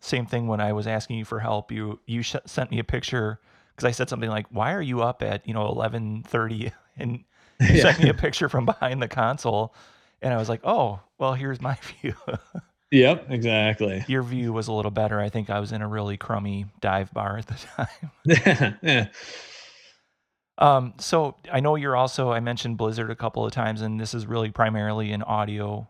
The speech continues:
Speaker 1: uh, and mixing podcast, but, um, people may not also be aware Blizzard's headquarters is located just down the road,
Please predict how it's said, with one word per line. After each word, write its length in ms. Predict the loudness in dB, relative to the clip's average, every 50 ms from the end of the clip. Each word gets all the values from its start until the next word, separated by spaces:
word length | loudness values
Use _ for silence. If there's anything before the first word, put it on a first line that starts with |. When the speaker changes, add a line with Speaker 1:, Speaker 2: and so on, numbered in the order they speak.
| _ -8
Speaker 1:
uh, 340 | -6 -4 -2 -2 -4 -6 -6 -10 _ _ _ -6
and 140 | -4 -4 -2
mixing 320 | -4 -4 -4 -6 -6 -4
podcast, 480 | -2 -2 -2 -2 -2 -4 -4 -4 -4 -4
but, 200 | -4 -6 -6 -6 _ -20 -20 -20 -20 _ _ _ _ _ _ _ _ -4
um, 280 | -2 -2 -2 -2 -4 -4
people 240 | -6 -6 -4 -2 -2
may 120 | -2 0
not 180 | 2 2 2 2
also 260 | 2 0 0 -2 -4
be 120 | -4 -4
aware 260 | -2 0 0 0 -2 -2
Blizzard's 680 | -4 -4 -4 -4 -2 -2 -2 -2 -4 -6 -8 -12 -12 -6
headquarters 640 | -4 -4 -4 -2 0 0 0 0 0 -2 -4 -4 -6
is 160 | -8 -6 -4
located 420 | -4 -4 -2 -4 -4 -6 -6 -6 -6
just 180 | -8 -6 -2
down 180 | 0 0 0 0
the 80 | 0 -2
road, 440 | -2 -2 0 0 -2 -2 -4 -6